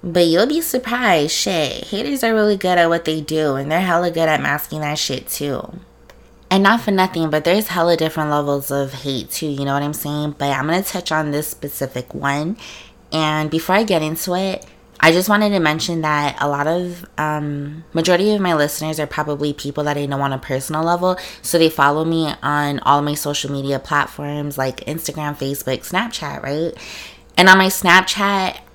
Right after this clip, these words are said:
I'm, like, extremely active on that shit. Like, more active than I am on Instagram and Facebook. So if you're on my Snapchat, you're gonna know what a bitch is up to on a daily basis because I'm on that shit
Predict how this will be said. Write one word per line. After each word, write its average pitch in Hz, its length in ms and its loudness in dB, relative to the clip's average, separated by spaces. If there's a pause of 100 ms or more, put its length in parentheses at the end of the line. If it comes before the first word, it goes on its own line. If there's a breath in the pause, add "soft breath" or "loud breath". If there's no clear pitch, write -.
(180)
I'm, 196 220 8
like, 214 220 4
extremely 151 880 0
active 139 420 4
on 135 140 0
that 131 180 0
shit. 131 320 -2
Like, 135 180 -2
more 147 220 4
active 156 540 2
than 147 160 0
I 139 280 -2
am 139 120 -2
on 135 160 0
Instagram 135 760 -4
and 127 220 -4
Facebook. 131 560 -4 (600 loud breath)
So - 200 6
if 180 240 6
you're 202 80 6
on 226 100 6
my 185 120 2
Snapchat, 190 520 0
you're 165 120 0
gonna 254 200 -4
know 214 180 2
what 190 140 2
a 165 80 4
bitch 170 240 0
is 165 140 -2
up 160 160 2
to 165 140 -6
on 156 120 0
a 147 80 -4
daily 143 320 -2
basis 131 480 -4
because 135 280 -8
I'm 151 160 0
on 240 160 -2
that 175 180 -2
shit 147 520 -2